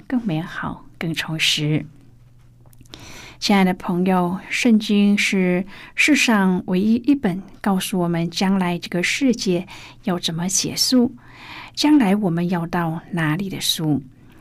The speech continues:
圣经中讲到这个部分最多的就是启示录。启示录原来的意思就是揭开上帝的奥秘。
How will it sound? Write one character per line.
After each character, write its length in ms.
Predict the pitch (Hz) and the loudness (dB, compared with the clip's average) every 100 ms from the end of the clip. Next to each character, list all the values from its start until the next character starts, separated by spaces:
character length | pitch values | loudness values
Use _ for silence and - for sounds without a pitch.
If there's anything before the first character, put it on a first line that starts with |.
| - - - | -20 -20 -2
圣 200 | 330 285 | 4 6
经 220 | 285 269 | 8 6
中 320 | 277 277 277 | 6 6 6
讲 180 | 220 170 | 4 -2
到 140 | 185 | -4
这 140 | 185 196 | -4 -4
个 120 | 180 | -4
部 280 | - 294 233 | 0 2 2
分 280 | - 180 | 2 -2
最 280 | 175 - 233 | -2 0 0
多 180 | 190 185 | 0 -6
的 180 | 170 170 - - | -6 -10 -12 -6
就 120 | 190 | -2
是 200 | - 165 | -2 -2
启 240 | - - | 0 0
示 240 | - - 170 | -2 -2 0
录。 240 | 170 - - - - - - - | 0 -2 -8 -20 -20 -20 -20 -12
启 140 | - 202 | -2 2
示 220 | - 302 | 2 4
录 260 | 294 285 220 | 4 4 4
原 180 | 185 | 2
来 140 | 220 262 | 2 2
的 140 | 220 | 2
意 240 | 254 294 277 | 2 2 2
思 160 | 196 | 2
就 180 | 170 175 | 0 -2
是 420 | 180 - 175 175 - | -2 0 2 2 -2
揭 160 | - 185 | -4 -2
开 240 | 202 185 | -2 0
上 340 | 190 - 190 180 | 0 0 -2 -6
帝 100 | 160 | -6
的 140 | 151 | -6
奥 240 | 151 220 196 | -4 0 0
秘。 380 | 180 180 - | 0 0 -2